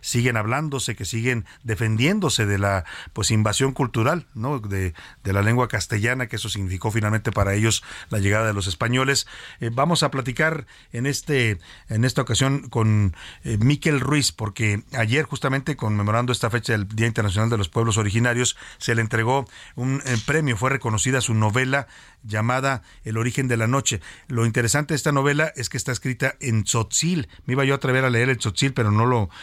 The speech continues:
conozco mucho, pero le voy a tratar de leer y ahora Miquel nos va a decir cómo se pronuncia. Skak Alil Ayan Liak es el título de este libro, esta novela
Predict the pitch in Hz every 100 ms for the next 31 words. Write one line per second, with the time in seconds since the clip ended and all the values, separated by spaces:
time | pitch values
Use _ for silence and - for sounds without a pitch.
0 | - - 117 - 131 135 139 120 101 113
1 | 123 104 120 120 107 123 120 107 110 110
2 | 110 98 92 107 101 107 107 104 92 104
3 | 113 123 131 - - - - - 139 -
4 | - - 120 117 131 151 - - - -
5 | 107 117 131 135 _ _ 117 117 120 123
6 | 113 - - _ - 110 120 107 104 101
7 | 107 98 101 - 123 131 113 113 - 120
8 | 123 127 - - - 113 - 120 107 127
9 | 160 165